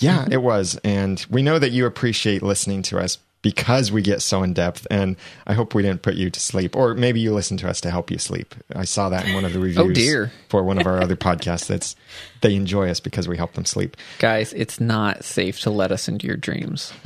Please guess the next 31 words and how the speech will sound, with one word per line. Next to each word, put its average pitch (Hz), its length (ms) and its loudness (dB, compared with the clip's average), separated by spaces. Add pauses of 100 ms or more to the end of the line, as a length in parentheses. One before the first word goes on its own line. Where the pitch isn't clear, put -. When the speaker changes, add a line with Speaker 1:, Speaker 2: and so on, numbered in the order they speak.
(160)
Speaker 2:
<laughs> 170 100 4 (1400)
Speaker 1:
But 151 320 2 (320)
something 165 460 0
that 123 140 -2
does 123 320 0
help 117 280 -2
make 104 220 -2
our 107 240 0
dreams 95 340 -2
come 92 180 -4
true, 98 240 -2
and 95 140 -2
we 101 80 -2
really 95 300 0
appreciate 92 520 0
it, 101 140 0
is 110 140 4
when 117 160 4
you 123 140 2
leave 113 340 2
kind 131 340 0
ratings 120 640 0
and 110 260 2
especially 117 800 0 (320)
write 113 280 4
a 139 40 2
review 110 400 2
for 92 260 0
us - 300 -4
in 110 180 0
iTunes 92 720 -2